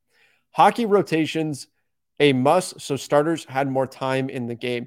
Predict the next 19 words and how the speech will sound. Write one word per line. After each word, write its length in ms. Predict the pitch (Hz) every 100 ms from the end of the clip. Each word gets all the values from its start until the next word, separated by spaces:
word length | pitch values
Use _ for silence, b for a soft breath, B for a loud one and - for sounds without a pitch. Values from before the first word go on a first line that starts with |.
| b b
Yeah, 160 | - 175
that 200 | 160 208
is 180 | 254 190
the 80 | 175
trade-off, 500 | - 170 120 - -
right? 280 | 127 139 143
Is 100 | 143
that 140 | 127 120
you 120 | 131
get 220 | 127 175
to 80 | 147
leave 500 | 120 139 175 156 120 b _
that 400 | 131 120 160 196
specific 680 | - - 156 - 180 143 - -
five, 480 | 175 135 113 113 - _ _ 131
D'Lo, 580 | 135 185 180 175 165 - _
Reaves, 580 | 135 156 160 160 143 - _ _
LeBron, 580 | 135 131 147 147 151 139 _ _ _ _
uh, 300 | 135 123 117